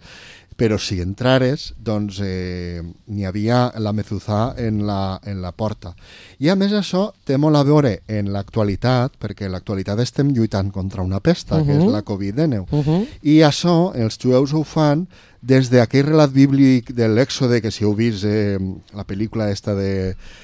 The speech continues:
Speaker 1: de, de l'Èxode, em,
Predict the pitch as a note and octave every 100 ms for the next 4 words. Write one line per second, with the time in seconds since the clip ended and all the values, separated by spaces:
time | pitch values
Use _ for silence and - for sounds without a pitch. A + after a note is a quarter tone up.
0 | - - G#2 G#2 G2+ F#2+ F#2+ F#2 G2 G2
1 | A#2+ - A#2+ G#2+ G#2 G2+ - G#2 F#2+ F#2+
2 | F#2+ F#2 F#2